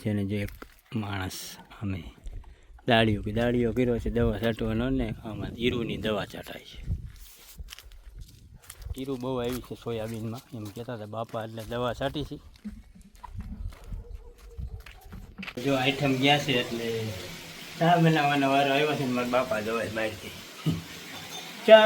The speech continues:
બનાવવાનો વારો આવી ગયો છે આપણો. વરસાદ થઈ ગયો છે ચાલુ. જો અમે ગયા હતા આ વાડીએ દવા છાંટવા અને જો વરસાદ આવ્યો છે. પંપડા લઈને એવા ઘેરે ધીમો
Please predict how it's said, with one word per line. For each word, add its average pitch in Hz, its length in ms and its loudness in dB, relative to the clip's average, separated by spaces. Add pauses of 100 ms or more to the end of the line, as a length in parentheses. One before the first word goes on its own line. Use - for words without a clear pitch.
બનાવવાનો 196 520 8
વારો 175 180 6
આવી 170 220 4
ગયો 165 100 4
છે 156 80 2
આપણો. 135 360 2 (520)
વરસાદ 147 400 4
થઈ 151 180 -2
ગયો 135 180 2
છે 120 140 -6
ચાલુ. 120 340 0
જો 120 80 -2 (1120)
અમે 151 180 4
ગયા 135 120 8
હતા 120 200 8
આ 120 120 8
વાડીએ 127 300 6
દવા 139 240 8
છાંટવા 135 320 6
અને 117 120 0
જો 131 140 6 (160)
વરસાદ 127 300 2
આવ્યો 135 300 6
છે. 120 80 0 (160)
પંપડા 131 380 2
લઈને 127 160 4 (140)
એવા 156 220 6
ઘેરે 160 240 8 (1900)
ધીમો 143 200 0